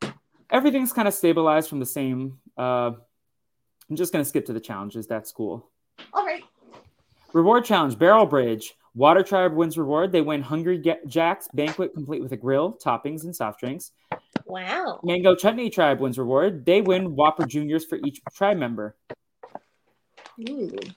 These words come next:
Speaker 1: And Zebra's getting hungry. The munchies have kicked in, so.
Speaker 2: Definitely.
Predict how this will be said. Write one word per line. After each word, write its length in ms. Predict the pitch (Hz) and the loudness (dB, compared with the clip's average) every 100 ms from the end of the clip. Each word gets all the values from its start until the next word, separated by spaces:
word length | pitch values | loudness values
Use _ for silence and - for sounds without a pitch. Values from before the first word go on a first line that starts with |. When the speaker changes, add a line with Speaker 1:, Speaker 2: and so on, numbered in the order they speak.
| - _ - _ - | -18 _ -20 _ -2
Speaker 1:
And 380 | 156 147 135 143 | 0 2 0 -2
Zebra's 340 | 127 214 247 185 | -2 0 2 2
getting 240 | 214 185 | 2 0
hungry. 300 | 156 165 131 | -2 0 0
The 80 | 120 | 0
munchies 360 | 135 170 208 185 | 0 -2 -4 -2
have 160 | 180 | -2
kicked 240 | - 147 135 | -2 -4 -4
in, 300 | 110 98 110 | -6 -8 -14
so. 360 | - 110 113 - _ _ - | -8 -6 -6 -10 _ _ 0
Speaker 2:
Definitely. 760 | 214 208 196 170 107 151 180 | 2 4 2 -4 -2 -2 -4